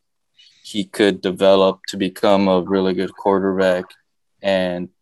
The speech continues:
you kind of put, with the, with the Khalil Mack trade two years ago in twenty eighteen, you kind of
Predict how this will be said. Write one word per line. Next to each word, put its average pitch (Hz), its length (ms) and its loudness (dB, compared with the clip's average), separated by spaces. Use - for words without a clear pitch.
you 98 200 -10
kind 110 320 2
of - 160 -6
put, 101 200 0
with 117 340 0
the, 101 500 4
with 104 220 -8
the 95 100 -8
Khalil 113 420 2
Mack 95 300 2
trade 92 420 -4
two 107 140 -8
years 92 400 -2
ago 92 320 -8
in 92 80 -6
twenty 92 360 -4
eighteen, 92 580 -8
you 104 160 -2
kind 113 300 2
of 101 80 2